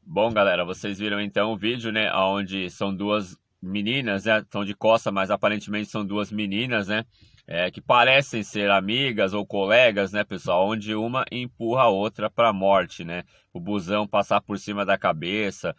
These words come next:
ou do corpo, né. Só que o que aconteceu? Como ela viu que ela não conseguiu matar a amiga ou colega, né, ela pegou depois do fato e começou a acolher, né? Nossa, abraçou e começou a andar abraçado, né? O braço aqui no ombrinho, né?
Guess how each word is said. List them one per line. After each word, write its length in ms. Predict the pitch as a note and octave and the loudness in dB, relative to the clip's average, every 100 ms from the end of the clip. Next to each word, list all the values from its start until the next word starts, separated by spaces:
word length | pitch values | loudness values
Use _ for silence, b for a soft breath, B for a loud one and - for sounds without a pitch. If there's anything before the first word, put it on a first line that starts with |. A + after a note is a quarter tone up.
| b b | b b
ou 180 | - G#2 | -6 -4
do 140 | G#2 | -6
corpo, 480 | - G2+ G#2 G2+ F2+ | -6 -4 -2 -4 -6
né. 160 | F2 F#2+ b b b b | -6 -6 b b b b
Só 160 | - B2+ | -2 0
que 80 | B2+ | 0
o 60 | |
que 120 | B2+ | 0
aconteceu? 500 | D#3 D#3 C#3+ C3+ A2 G2+ | 0 -2 -6 -4 -4 -2
Como 200 | C#3 F3+ | -2 0
ela 180 | G3 | 2
viu 240 | A#2+ A2 B2+ | 2 -2 -2
que 80 | A2 | 0
ela 120 | G2+ | 2
não 160 | A2 | 0
conseguiu 480 | C3+ A#2 - G2 G#2 | -4 -6 -6 -6 -4
matar 580 | G2+ F#2+ - G#2 G2+ F#2 | 0 -2 2 4 4 4
a 40 | |
amiga 360 | F2+ G2+ B2 G#2 | 0 -2 -2 0
ou 100 | F2+ | -2
colega, 560 | - F#2 A#2+ A#2 F2 D2+ _ | -2 4 6 6 2 -8 _
né, 240 | D#2 E2+ - b b b b F2 | -6 -6 -6 b b b b -2
ela 200 | G2 G#2+ | -2 0
pegou 340 | A#2+ G#2 A#2 | -2 0 -2
depois 340 | A2+ - A2 | -2 -4 -4
do 100 | G2+ | -4
fato 360 | B2 B2 A#2+ D#3 | -2 4 4 4
e 20 | |
começou 380 | - C#3 C#3 D3+ | -4 -6 -4 2
a 60 | D#3+ | 2
acolher, 480 | - D#3+ B2 C3+ C3 | 2 0 0 -4 -6
né? 120 | B2 | -6
Nossa, 380 | C3+ F#3 F3 B2+ | -2 -2 2 2
abraçou 680 | B2 A2 - B2 C#3+ C3+ b b b - | 4 2 0 0 2 2 b b b -4
e 500 | G#2+ A2 G#2 G#2 G2+ | -2 0 -2 -4 -4
começou 380 | - A#2+ A#2 B2 | -2 -2 0 0
a 40 | |
andar 240 | B2 A2+ A2+ | 2 6 6
abraçado, 680 | A2+ G#2+ - C3+ C#3+ A#2 A2+ | 6 2 4 4 4 2 0
né? 140 | A2+ | 0
O 80 | A2 | 2
braço 380 | G2+ A2 A#2 A#2 | 4 4 4 -2
aqui 160 | A2+ | -6
no 120 | G#2+ | -2
ombrinho, 520 | A2+ A2+ A#2 D3+ C#3 A2+ | 0 0 0 -2 -2 -2
né? 180 | A#2 | -2